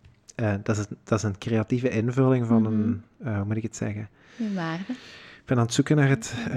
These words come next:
Speaker 2: Ja.
Speaker 1: van zo'n mensen die op de barricade staan. Niet iedereen moet op de barricade staan. Soms moet je ook gewoon de, de leuke kant, eh,
Speaker 2: Ja.
Speaker 1: onder de aandacht brengen. Dus dat doet je dan, hè?
Speaker 2: Ja,
Speaker 1: Toch?
Speaker 2: dat voelt goed.
Speaker 1: Ja, voilà.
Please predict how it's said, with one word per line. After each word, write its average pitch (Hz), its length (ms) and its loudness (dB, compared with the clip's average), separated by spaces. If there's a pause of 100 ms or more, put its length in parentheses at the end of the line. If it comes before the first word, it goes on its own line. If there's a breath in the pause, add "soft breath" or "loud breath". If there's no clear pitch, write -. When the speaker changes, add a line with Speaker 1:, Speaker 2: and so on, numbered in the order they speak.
Speaker 2:
Ja. 113 180 -2
Speaker 1:
van 117 200 0
zo'n 117 100 0
mensen 120 240 2
die 147 100 0
op 139 60 0
de 139 60 6
barricade 120 600 0
staan. 104 420 -6
Niet 131 120 2
iedereen 147 260 4
moet 147 120 2
op 143 80 4
de 135 60 -2
barricade 120 500 -2
staan. 101 380 -6
Soms - 300 -6
moet 123 120 -6
je - 80 -8
ook - 140 -8
gewoon 113 280 -2
de, 101 280 0 (160)
de 101 140 -4
leuke 113 260 -4
kant, 98 520 -8 (100)
eh, 101 140 -4
Speaker 2:
Ja. - 280 2
Speaker 1:
onder 110 200 0
de 98 60 -2
aandacht 98 360 -4
brengen. 98 320 -10
Dus 117 120 0
dat 104 160 2
doet 101 140 0
je 180 120 -4
dan, 160 220 -6
hè? 160 120 -6 (100)
Speaker 2:
Ja, 262 360 -2
Speaker 1:
Toch? 359 260 -8
Speaker 2:
dat 240 180 -4
voelt 214 200 -6
goed. 269 440 -6
Speaker 1:
Ja, 123 260 -2 (100)
voilà. 107 420 -6